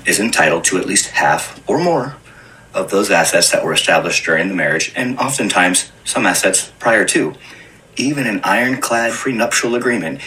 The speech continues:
can be set aside. Look no further than Doctor Dre. So I ask, with those odds, do you think getting married is a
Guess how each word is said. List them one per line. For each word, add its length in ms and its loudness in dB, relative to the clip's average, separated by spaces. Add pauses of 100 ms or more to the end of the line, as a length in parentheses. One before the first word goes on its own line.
(140)
can 220 0
be 100 -4
set 260 4
aside. 640 0 (380)
Look 200 -2
no 120 -4
further 340 0
than 240 -4 (160)
Doctor 380 -2
Dre. 340 -2 (880)
So 240 2
I 80 6
ask, 540 0 (580)
with 120 -8
those 220 2
odds, 500 4 (760)
do 140 -4
you 320 -2
think 420 -2 (280)
getting 320 -2
married 420 0 (400)
is 400 -2
a 240 -4